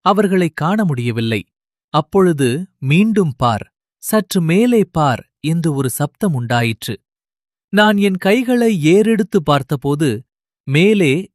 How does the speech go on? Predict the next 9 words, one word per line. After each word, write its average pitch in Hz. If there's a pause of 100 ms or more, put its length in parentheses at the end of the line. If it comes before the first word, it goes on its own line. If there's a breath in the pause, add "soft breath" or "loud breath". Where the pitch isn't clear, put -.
இடுக்கமான 214
குறுகிய 208
நேர்பாதை 156
ஒன்றைக் 127
கண்டேன். 117 (640)
இப்பாதையின் 233
முடிவிலிருந்த 190
நகரை 151
நோக்கி 131